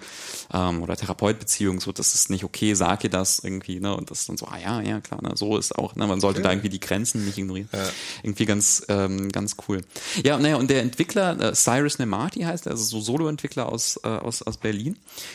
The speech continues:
Speaker 1: Äh, ich hatte mit dem, äh, kurz gesprochen für so eine Breitband-Episode
Speaker 2: Mhm.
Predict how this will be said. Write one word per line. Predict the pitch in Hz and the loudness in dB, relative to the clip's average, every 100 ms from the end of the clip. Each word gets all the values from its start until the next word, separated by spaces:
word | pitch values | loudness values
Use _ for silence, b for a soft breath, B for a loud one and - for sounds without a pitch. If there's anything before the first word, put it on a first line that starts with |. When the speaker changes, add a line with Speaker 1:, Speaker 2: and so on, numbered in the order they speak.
| B | B
Speaker 1:
Äh, | 104 107 | 2 2
ich | |
hatte | 135 135 | 2 2
mit | 123 | 2
dem, | 123 120 113 - | 4 4 2 2
äh, | 110 104 110 101 | 2 2 0 -2
kurz | - 123 | -2 -4
gesprochen | - - 123 | -4 -4 -4
für | 120 107 | -2 0
so | 104 | 2
eine | 101 92 - - | 2 2 0 -6
Breitband-Episode | - 202 - 92 - 92 87 98 180 - | -2 0 0 -2 -2 -6 -4 -2 -4 -6
Speaker 2:
Mhm. | 139 110 120 | -6 -4 -4